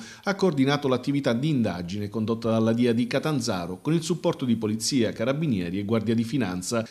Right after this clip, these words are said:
Tra i nomi eccellenti quello dell'assessore al bilancio della Regione Calabria, Franco Talarico, finito ai domiciliari. Assieme a lui è indagato il segretario nazionale dell'U D C, Lorenzo Cesa.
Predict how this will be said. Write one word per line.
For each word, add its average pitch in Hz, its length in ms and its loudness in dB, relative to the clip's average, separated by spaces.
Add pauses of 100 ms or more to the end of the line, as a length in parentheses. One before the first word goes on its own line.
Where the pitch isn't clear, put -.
Tra 202 140 4
i 196 60 6
nomi 175 220 4
eccellenti 127 640 4
quello 123 240 6
dell'assessore 143 580 2
al 117 80 4
bilancio 127 220 4
della 113 480 2
Regione 117 340 2
Calabria, 110 480 2
Franco 120 440 -2
Talarico, 127 560 0
finito 110 380 -2
ai 110 100 2
domiciliari. 135 760 2 (300)
Assieme 190 320 4
a 156 40 4
lui 160 200 6
è 151 40 4
indagato 151 420 2
il 135 80 2
segretario 151 500 2
nazionale 131 560 0
dell'U 107 240 2
D 131 140 4
C, 101 240 -2
Lorenzo 120 480 0
Cesa. 117 440 0